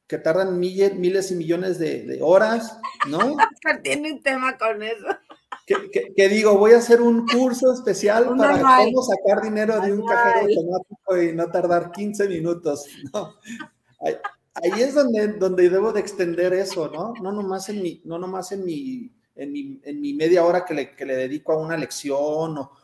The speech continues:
Speaker 1: o la hora que le dedico a, a leer la lectura del curso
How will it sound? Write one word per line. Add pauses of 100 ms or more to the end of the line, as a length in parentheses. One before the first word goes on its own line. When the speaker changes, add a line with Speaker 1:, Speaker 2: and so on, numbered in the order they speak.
(140)
Speaker 1:
o
la
hora
que
le
dedico
a,
a
leer
la
lectura
del
curso